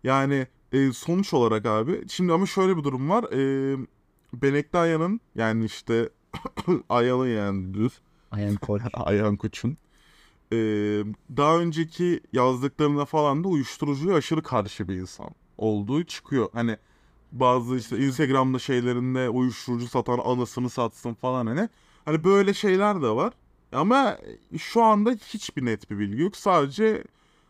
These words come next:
Speaker 1: Ayhan Koç'un dövüldüğü hakkında net bir bilgi var. Bir de Isparta'da dövüldüğü hakkında
Speaker 2: <laughs>
Speaker 1: bilgi
Speaker 2: Bir de
Speaker 1: var.
Speaker 2: dua etsinler benim de
Speaker 1: Ben
Speaker 2: manyak yok.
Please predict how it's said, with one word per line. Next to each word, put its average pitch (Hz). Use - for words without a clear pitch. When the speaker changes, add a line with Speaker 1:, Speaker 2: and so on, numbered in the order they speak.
Speaker 1:
Ayhan 165
Koç'un 175
dövüldüğü 185
hakkında 135
net 117
bir 113
bilgi 113
var. 208
Bir 220
de 226
Isparta'da 160
dövüldüğü 117
hakkında 107
Speaker 2:
<laughs> -
Speaker 1:
bilgi 107
Speaker 2:
Bir 165
de 180
Speaker 1:
var. 165
Speaker 2:
dua 175
etsinler 165
benim 156
de 165
Speaker 1:
Ben 160
Speaker 2:
manyak 156
yok. 156